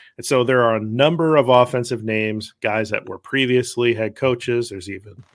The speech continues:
you know, a former Super Bowl champion that's out there. Like, there are guys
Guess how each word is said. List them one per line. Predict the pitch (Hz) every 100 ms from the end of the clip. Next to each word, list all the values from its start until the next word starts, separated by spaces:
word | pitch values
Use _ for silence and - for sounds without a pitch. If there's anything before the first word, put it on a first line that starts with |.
| -
you | 92
know, | 85
a | 85 - -
former | 98 92
Super | 87 - -
Bowl | - 90
champion | - 185 185 185 165
that's | 165 156
out | 160 151 -
there. | 147 135
Like, | 107 -
there | 160 170
are | 147
guys | 110 135 143 139 110 101 110 120